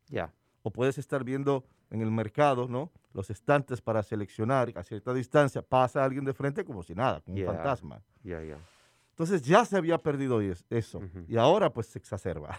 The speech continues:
Speaker 2: <laughs>
Speaker 1: Ujú, ujú.
Speaker 2: Así que Dios tenga misericordia de todos nosotros.
Speaker 1: Sí, sí, esperamos que ya, eh, you know, en estos meses que, que, que pasen, ah, ya todo el mundo, eh, reciba su vacuna y, este, y empiecen a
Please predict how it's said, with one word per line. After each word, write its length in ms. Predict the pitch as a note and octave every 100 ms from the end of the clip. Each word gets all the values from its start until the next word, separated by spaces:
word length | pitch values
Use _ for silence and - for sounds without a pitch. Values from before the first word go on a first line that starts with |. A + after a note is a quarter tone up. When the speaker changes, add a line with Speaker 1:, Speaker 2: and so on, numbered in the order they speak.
| -
Speaker 2:
<laughs> 100 | B2+
Speaker 1:
Ujú, 360 | A#2 G#2 G#2 G#2+ G#2
ujú. 220 | F#2+ F#2+ -
Speaker 2:
Así 240 | G2 - A#2+
que 120 | A2+
Dios 720 | A2+ B2 D3 D#3 D#3+ D#3+ - _ -
tenga 240 | - C3 C#3
misericordia 640 | C#3 C3 B2 A#2 B2+ C3+ B2+
de 80 |
todos 240 | A2+ B2 A2+
nosotros. 380 | A2 G#2 F#2 -
Speaker 1:
Sí, 460 | - - E3+ E3 C#3+
sí, 200 | - C#3
esperamos 520 | C3 - C3 D3 E3
que 200 | - B2+
ya, 420 | A2+ A#2 A#2+ A#2+ G2
eh, 560 | G#2 G2 F#2 E2+ E2 -
you 100 | -
know, 140 | G2+ F#2
en 80 | G2
estos 500 | G#2 A2+ F#2+ - -
meses 400 | G2 G2+ - G2+
que, 440 | G#2 F#2 E2+ F2 _ _
que, 340 | F#2+ E2+ - -
que 120 | F2
pasen, 640 | - G#2+ G#2+ - G2+ G2 -
ah, 300 | F2+ E2 E2
ya 220 | E2+ F2
todo 300 | - G2 F#2
el 60 | F#2
mundo, 420 | F#2+ G2 F#2+ F2+ _ -
eh, 160 | F2+
reciba 400 | E2+ E2+ A2 F#2+
su 160 | F#2+ G2+
vacuna 580 | E2 - B2 C#3 C3+ C3 - _ _ _
y, 260 | F#2+ G2 E2+
este, 420 | F2 - F2 E2
y 120 | F#2
empiecen 500 | E2+ F#2 F2+ G2+ F2+
a 280 | F2+ F2+ E2+